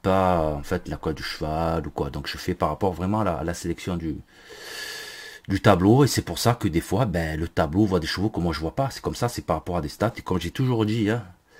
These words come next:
et vous le saurez à,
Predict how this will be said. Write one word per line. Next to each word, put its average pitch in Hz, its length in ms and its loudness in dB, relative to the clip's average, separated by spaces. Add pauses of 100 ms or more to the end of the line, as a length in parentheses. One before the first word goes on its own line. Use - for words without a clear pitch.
(460)
et 76 800 -4 (600)
vous 80 160 -8
le 78 40 -6
saurez 82 300 -2
à, 73 420 -4